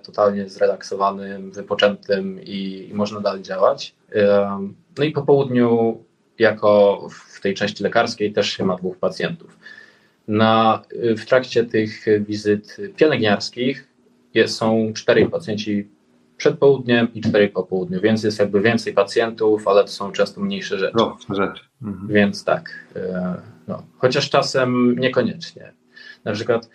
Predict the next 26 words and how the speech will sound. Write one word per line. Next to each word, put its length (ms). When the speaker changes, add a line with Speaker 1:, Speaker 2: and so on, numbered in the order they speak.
Speaker 1:
zawsze 320
jest 140
tak, 120
że 100
ten 140
ostatni 420
pacjent 340
jest 140
najbardziej 400
problematyczny, 720
przychodzi 380
z 40
jakąś 240
pierdołą, 540
później 320
się 100
okazuje, 340
że 100
to 80
nie 80
jest 160
pierdoła 480
i 80
ten 160
proces 360
trwa 380